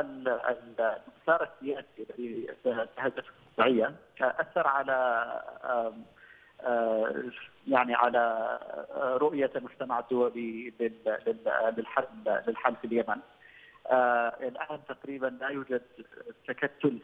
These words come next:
سياسي واضح، آم، آه، من كل ال-، ال-، ال-، الأطراف السياسية، رغم أن جماعة الحوثي خسرت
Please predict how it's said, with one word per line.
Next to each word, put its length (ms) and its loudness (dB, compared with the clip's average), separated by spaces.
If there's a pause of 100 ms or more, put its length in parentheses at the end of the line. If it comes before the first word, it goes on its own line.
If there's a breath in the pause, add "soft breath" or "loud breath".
سياسي 680 0 (100)
واضح، 600 2 (100)
آم، 400 -4 (260)
آه، 480 0
من 100 -8
كل 240 -2
ال-، 100 2
ال-، 200 -2
ال-، 220 -2
الأطراف 440 0
السياسية، 600 0
رغم 340 2
أن 220 -8
جماعة 380 0
الحوثي 340 -6
خسرت 360 -2